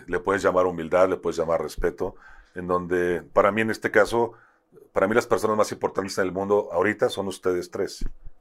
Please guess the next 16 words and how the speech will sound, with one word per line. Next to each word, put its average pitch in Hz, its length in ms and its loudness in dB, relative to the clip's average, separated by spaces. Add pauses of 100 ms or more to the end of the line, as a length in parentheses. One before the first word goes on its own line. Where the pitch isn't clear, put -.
y 85 140 -12
yo, 87 320 -2
los 78 160 -10
cuatro. - 400 0 (380)
O - 40 -20
sea, 92 260 0
no 101 80 -2
estoy 117 180 -2
esperando 104 640 0 (100)
la 87 140 -4
cena 98 200 -4
de 87 60 -2
Navidad, 90 400 2
no 98 60 -6
estoy 95 160 -8
esperando 90 560 -4